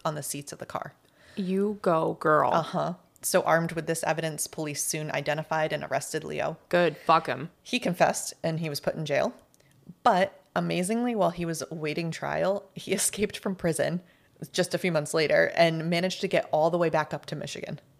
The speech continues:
Speaker 2: Okay.
Speaker 1: He was arrested again shortly
Speaker 2: Good.
Speaker 1: after,
Speaker 2: Mm-hmm. Yep.
Speaker 1: but then found innocent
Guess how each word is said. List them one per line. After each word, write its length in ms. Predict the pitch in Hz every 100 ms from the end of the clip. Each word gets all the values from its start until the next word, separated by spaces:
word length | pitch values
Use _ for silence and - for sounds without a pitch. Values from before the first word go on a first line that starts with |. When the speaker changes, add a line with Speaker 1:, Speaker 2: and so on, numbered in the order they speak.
| - _ _ -
Speaker 2:
Okay. 460 | 214 180 165 - 220 - _ _ _
Speaker 1:
He 120 | -
was 100 | 208
arrested 360 | 190 151 - 185
again 300 | 165 156 240
shortly 360 | - 208 175 175
Speaker 2:
Good. 60 |
Speaker 1:
after, 380 | 151 156 - 160
Speaker 2:
Mm-hmm. 220 | 190 185 180 -
Yep. 260 | 165 170 - _ _ -
Speaker 1:
but 160 | 202 185
then 160 | 165
found 240 | 165 180 202
innocent 440 | 160 156 156 170